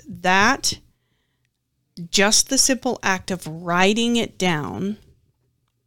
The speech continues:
it's way better than typing it. Just the simple act of writing it down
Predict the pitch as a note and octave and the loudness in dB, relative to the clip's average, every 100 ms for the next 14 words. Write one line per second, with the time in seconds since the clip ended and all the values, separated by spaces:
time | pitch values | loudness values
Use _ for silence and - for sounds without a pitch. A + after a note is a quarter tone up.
0 | _ _ _ _ _ - F#3 - - G3 | _ _ _ _ _ -6 -4 -4 -2 4
1 | G#3 G3+ F#3+ F3 E3 F3 A3+ A3+ C#3+ D#3 | 4 6 2 0 -2 -2 0 0 0 -4
2 | D3 - - F#3+ - A3+ B3 A#3 G#3 G#3 | -6 -8 -4 -2 0 0 2 2 0 -2
3 | - F#3+ D#3+ D#3+ E3 F3 G#3 A#3 A3 - | -4 -8 -8 -6 0 2 4 2 0 0
4 | F#3 E3+ | 0 -2